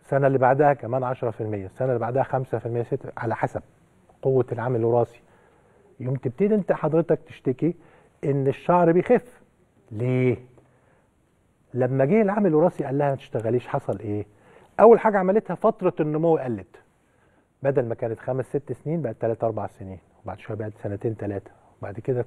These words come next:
تصغر تصغر تصغر، وبعدين كمان الشعر،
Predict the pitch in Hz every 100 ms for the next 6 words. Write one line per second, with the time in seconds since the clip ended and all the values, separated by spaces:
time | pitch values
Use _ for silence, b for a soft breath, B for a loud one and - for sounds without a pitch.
0 | - 135 120 104 - 135 117 110 104 110
1 | 92 - b b b b b b - 120
2 | 117 123 202 175 175 208 160 - 131 -
3 | - 190 180